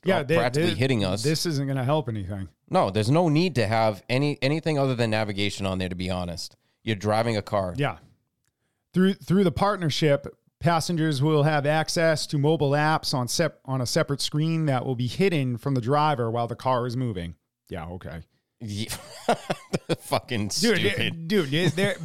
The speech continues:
Speaker 2: <laughs>
Speaker 1: like, e-, everybody already knows, like, if you go get, like, a fucking aftermarket deck in your car, there's a wire you gotta buy so you can watch the movies while you're driving.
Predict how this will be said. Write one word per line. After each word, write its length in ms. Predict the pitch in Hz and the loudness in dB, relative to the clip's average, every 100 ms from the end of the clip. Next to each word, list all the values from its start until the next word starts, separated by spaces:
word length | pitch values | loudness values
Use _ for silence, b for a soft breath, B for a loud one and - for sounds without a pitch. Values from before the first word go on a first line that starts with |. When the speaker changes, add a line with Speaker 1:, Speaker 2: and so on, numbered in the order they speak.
| 170 | -4
Speaker 2:
<laughs> 200 | - 170 | -2 0
Speaker 1:
like, 160 | 180 165 | 2 0
e-, 280 | - 202 220 | 0 0 2
everybody 460 | 202 202 202 202 196 | 0 0 0 2 2
already 260 | 190 165 | 2 2
knows, 380 | 165 170 165 143 | 2 2 2 2
like, 140 | 139 123 | -2 -4
if 100 | 117 | -4
you 120 | 135 | 2
go 180 | 160 147 | 4 4
get, 300 | 151 147 139 | 2 0 0
like, 240 | 139 127 | -2 -2
a 40 | |
fucking 600 | 120 147 143 139 131 123 - | -2 -2 0 0 -2 -4 -4
aftermarket 880 | 147 131 - 143 139 127 139 120 110 | -2 -2 0 0 0 0 -2 -2 -4
deck 360 | 131 139 - | -4 -4 -4
in 80 | 135 | -6
your 100 | 117 | -6
car, 480 | 107 113 113 113 110 | -2 -2 -2 -4 -4
there's 220 | 120 113 | -4 -4
a 40 | |
wire 400 | 113 127 131 127 | -2 0 0 0
you 200 | 123 117 | -4 -6
gotta 160 | 117 113 | -6 -4
buy 560 | 113 117 117 117 117 110 | -4 -2 -2 -4 -4 -6
so 140 | - | -6
you 160 | 117 107 | -6 -4
can 120 | 123 | -4
watch 380 | 123 113 107 - | -2 -4 -4 -6
the 140 | 120 | -6
movies 480 | 110 120 113 110 101 | -4 -4 -4 -6 -4
while 160 | 113 101 | -6 -6
you're 120 | 101 | -8
driving. 540 | 101 95 82 82 85 | -8 -10 -12 -12 -10